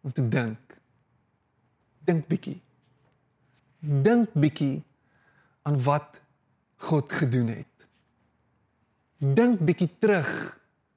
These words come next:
aan wat gebeur het in die verlede. Dink. Om te gaan sit en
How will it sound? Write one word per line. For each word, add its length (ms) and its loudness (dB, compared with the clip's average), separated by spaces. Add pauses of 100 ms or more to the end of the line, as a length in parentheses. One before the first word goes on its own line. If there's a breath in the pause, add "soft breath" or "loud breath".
(400)
aan 140 -2
wat 200 -2
gebeur 360 2
het 120 0
in 60 0
die 100 -2
verlede. 540 -6 (880)
Dink. 380 -2 (2000 soft breath)
Om 120 0
te 80 0
gaan 180 4
sit 380 0
en 200 0